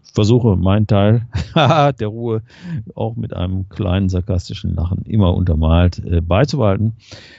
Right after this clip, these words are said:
Aber es gibt viele Menschen, die sagen, also es ist ja wahnsinnig dabei, was da alles abläuft. Und das ist eben Teil des Systems. Das ist ein Wahnsinnssystem, das immer mehr in den Strudel gerät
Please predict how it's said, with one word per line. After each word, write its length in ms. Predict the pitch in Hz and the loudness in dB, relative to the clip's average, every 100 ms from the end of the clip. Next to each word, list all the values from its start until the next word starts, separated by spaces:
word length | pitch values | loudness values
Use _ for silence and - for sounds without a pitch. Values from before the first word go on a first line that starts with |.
| - | -8
Aber 160 | - 127 | 0 2
es 80 | 127 | 2
gibt 140 | 123 | 0
viele 160 | 156 156 | 0 0
Menschen, 300 | 87 95 110 | 0 -2 -4
die 80 | |
sagen, 240 | 101 101 85 | -2 -2 -2
also 140 | 82 | -6
es 140 | 64 64 | -10 -16
ist 200 | - - | -16 -12
ja 160 | 85 | -4
wahnsinnig 480 | 170 240 208 98 76 | -2 0 0 -4 -4
dabei, 400 | 76 73 76 78 | -8 -8 -8 -8
was 140 | - - | -10 -10
da 100 | - | -8
alles 220 | 78 80 | -8 -6
abläuft. 560 | 90 101 110 117 117 92 | -6 0 2 2 0 -2
Und 480 | 90 85 - - | -4 -4 -10 -6
das 200 | 104 - | -4 -4
ist 400 | - 139 131 - | -6 -8 -8 -8
eben 280 | - 123 117 | -4 -2 0
Teil 220 | 113 107 | 0 0
des 140 | 127 - | 0 -4
Systems. 420 | 113 - 82 - | -8 -4 -4 -4
Das 180 | - 90 | -8 -6
ist 240 | 117 - | -8 -6
ein 260 | 110 101 95 | 0 2 2
Wahnsinnssystem, 1000 | 92 127 127 95 92 92 - 95 107 117 | 2 2 2 -2 -4 -8 -6 -2 0 0
das 160 | 95 | -2
immer 220 | 98 143 123 | 0 2 4
mehr 240 | 113 131 | 4 4
in 80 | 113 | 2
den 120 | 98 | 0
Strudel 380 | - 165 147 101 | 0 0 2 2
gerät 400 | 87 85 117 | 2 2 0